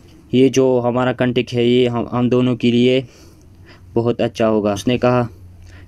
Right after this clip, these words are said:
यहाँ पर आप लोग देख सकते हो ये उसकी तरफ से मुझे आया, "Thanks for reaching out us। We charge forty per publication।" उसने कहा कि आपका शुक्रिया और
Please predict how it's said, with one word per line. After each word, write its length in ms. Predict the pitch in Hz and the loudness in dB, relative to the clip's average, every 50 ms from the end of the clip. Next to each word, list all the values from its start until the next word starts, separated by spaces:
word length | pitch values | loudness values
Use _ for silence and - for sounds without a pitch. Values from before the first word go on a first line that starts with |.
| - | -4
यहाँ 100 | 117 117 | -4 -2
पर 100 | 113 120 | 2 2
आप 120 | 120 120 107 | 2 2 2
लोग 180 | 113 113 110 | 0 -4 -2
देख 200 | 107 120 120 120 | 0 -2 -2 -2
सकते 260 | - - 107 - - 107 | -4 -10 -8 -4 -2 -2
हो 60 | 104 | 0
ये 140 | 117 120 - | 0 0 0
उसकी 280 | 127 131 - - 127 | 0 -2 -2 -2 -4
तरफ 200 | 113 120 120 110 | -2 -2 -4 -4
से 120 | - 120 113 | -2 -2 -2
मुझे 200 | 113 110 104 107 | -2 0 -2 -2
आया, 260 | - 104 101 101 101 - _ _ _ - - - - - - - - - - - - - - - - | -4 -4 -6 -6 -8 -10 _ _ _ -20 -20 -20 -20 -20 -20 -20 -20 -20 -20 -20 -20 -20 -8 -2 0
"Thanks 320 | 135 139 143 143 143 - - - - - - _ - | 2 4 2 2 0 -4 -10 -12 -14 -14 -16 _ -4
for 100 | - 127 127 117 | -2 0 0 2
reaching 360 | 117 123 131 123 - 131 120 - | 2 0 0 0 -2 -4 -4 -2
out 260 | 117 127 127 120 - | -2 -2 -2 0 -2
us। 160 | 120 127 - - - - - 113 | -4 -4 -4 -6 -12 -10 -4 -2
We 100 | 117 123 127 | 0 0 0
charge 400 | 123 - 127 123 127 131 123 - - - - _ _ - - - - - - 131 | 0 0 0 0 0 0 -2 -4 -12 -16 -16 _ _ -20 -20 -20 -20 -10 -2 0
forty 300 | 127 131 123 135 135 135 139 139 - - _ _ - - - - _ - | 0 0 2 2 2 2 0 -2 -8 -20 _ _ -20 -20 -20 -20 _ -2
per 180 | 123 123 131 151 147 147 - - _ - - - _ - - _ - - - - - - | 0 2 2 2 0 -2 -12 -20 _ -20 -20 -20 _ -20 -20 _ -20 -20 -20 -20 -8 -6
publication।" 560 | 107 107 107 113 110 113 110 110 - 117 104 | -4 -2 0 0 0 0 0 -2 -2 -4 -6
उसने 200 | 139 139 151 139 | -4 -2 -2 -2
कहा 220 | 143 151 147 147 139 | 0 2 0 0 0
कि 400 | 143 131 127 123 120 120 113 110 - - - - - - - - | 0 0 0 2 2 0 -2 -6 -10 -20 -20 -20 -20 -16 -6 -4
आपका 200 | 120 113 123 123 | -4 -2 -2 -2
शुक्रिया 480 | - - 113 - 120 135 135 131 - - | -2 -2 -6 -2 0 0 2 2 0 2
और 280 | 110 117 117 113 - | 0 0 0 0 -2